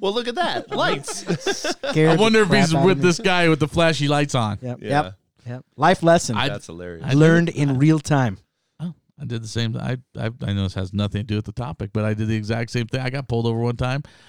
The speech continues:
Speaker 3: drove past a guy in Oregon, which is a million dollars if you get a ticket in
Speaker 2: Yeah.
Speaker 3: Oregon.
Speaker 2: Yeah. Might as well
Speaker 3: I went
Speaker 2: just get a
Speaker 3: by a
Speaker 2: second
Speaker 3: guy
Speaker 2: mortgage.
Speaker 3: with my truck, with a trailer on, literally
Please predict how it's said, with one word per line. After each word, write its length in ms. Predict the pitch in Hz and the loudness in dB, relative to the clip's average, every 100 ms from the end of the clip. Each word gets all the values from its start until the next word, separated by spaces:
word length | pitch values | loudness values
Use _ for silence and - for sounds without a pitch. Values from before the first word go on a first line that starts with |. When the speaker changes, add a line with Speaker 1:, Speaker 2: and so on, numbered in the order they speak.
| _ _ | _ _
Speaker 3:
drove 220 | 123 127 | 4 4
past 280 | 127 123 123 | 4 0 0
a 40 | 117 | -2
guy 160 | 117 | 0
in 100 | 113 | 0
Oregon, 520 | 98 107 120 113 101 98 | 2 2 2 2 0 0
which 180 | 104 101 | -2 -2
is 100 | 98 | -2
a 60 | |
million 500 | 98 107 127 131 113 | 0 2 4 4 2
dollars 360 | 104 98 95 90 | -2 -4 -4 -6
if 100 | 101 | -10
you 60 | 90 | -8
get 120 | 82 | -8
a 40 | |
ticket 300 | - 95 - | -8 -10 -10
in 60 | - | -10
Speaker 2:
Yeah. 80 | - | -10
Speaker 3:
Oregon. 220 | - - - 113 | -10 -16 -14 -10
Speaker 2:
Yeah. 140 | 92 - _ _ - | -10 -12 _ _ -6
Might 180 | 131 139 | 0 2
as 80 | 127 | 4
well 100 | 139 | 4
Speaker 3:
I 20 | |
went 160 | 202 151 | 4 4
Speaker 2:
just 80 | |
get 60 | 139 | 4
a 60 | 139 | 4
Speaker 3:
by 40 | |
a 40 | |
Speaker 2:
second 160 | 127 120 | 4 2
Speaker 3:
guy 100 | 117 | 2
Speaker 2:
mortgage. 260 | 113 113 113 | 2 0 4
Speaker 3:
with 280 | 131 156 165 | 4 4 0
my 140 | 175 | -2
truck, 480 | 160 127 120 120 - _ _ _ _ _ | -2 0 0 -2 -8 _ _ _ _ _
with 220 | 123 175 | 0 2
a 60 | 185 | 0
trailer 500 | - 175 165 147 117 | 2 0 2 2 2
on, 400 | 107 107 104 107 _ _ _ _ _ _ _ _ _ 135 | 2 0 -4 -8 _ _ _ _ _ _ _ _ _ _
literally 720 | 139 143 143 175 185 175 160 | -12 -2 2 2 2 0 -2